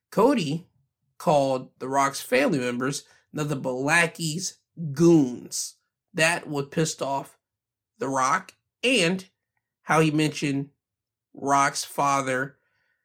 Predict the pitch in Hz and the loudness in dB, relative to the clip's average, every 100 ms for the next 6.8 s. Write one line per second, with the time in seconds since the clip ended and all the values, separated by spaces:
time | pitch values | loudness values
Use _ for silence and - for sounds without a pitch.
0 | _ _ 151 135 131 - - _ _ _ | _ _ -2 -2 -4 -8 -20 _ _ _
1 | - 220 196 127 - 120 - _ _ _ | 0 2 0 -2 -6 -8 -14 _ _ _
2 | _ - 185 143 143 170 - 160 139 135 | _ -2 0 2 0 -4 -2 0 0 0
3 | 135 139 139 127 135 127 151 208 151 - | -2 -2 -2 -4 -6 -2 2 2 0 -4
4 | - _ _ _ _ 170 147 131 - 127 | -10 _ _ _ _ -4 -2 -2 -4 -6
5 | 127 90 - _ _ _ _ _ _ - | -6 -8 -18 _ _ _ _ _ _ -4
6 | 135 131 127 143 156 - - - | -2 -2 -2 0 -2 -4 -10 -12